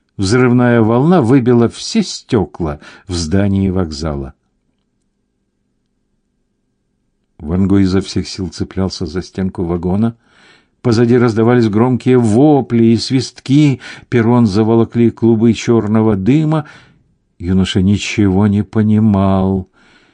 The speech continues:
С тех пор, как ему исполнилось четырнадцать лет, его жизнь была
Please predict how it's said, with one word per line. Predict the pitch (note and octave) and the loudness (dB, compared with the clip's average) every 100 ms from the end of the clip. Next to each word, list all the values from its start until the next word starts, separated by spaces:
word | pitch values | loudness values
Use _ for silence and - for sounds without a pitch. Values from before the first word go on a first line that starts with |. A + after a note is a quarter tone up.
| _ _ | _ _
С | - - | -18 -4
тех | B2 - | -4 -4
пор, | - D3 - | 0 0 0
как | A#2+ - | -4 -2
ему | B2 C3 C3+ | 0 2 2
исполнилось | G2+ A2 - - C3 F2+ F2+ F2 | 2 0 -2 -2 0 0 -2 -6
четырнадцать | - - A2+ - C3+ G2+ F#2 G#2+ F#2+ | -10 -6 -6 -2 -2 -2 -4 -6 -6
лет, | A2 C#3 C#3 - | -2 0 0 -2
его | G2 F#2 A2+ | -2 0 0
жизнь | F#2 D#3 C3+ C#3+ | 0 -2 -2 0
была | D3+ D#3+ D#3 | 2 2 0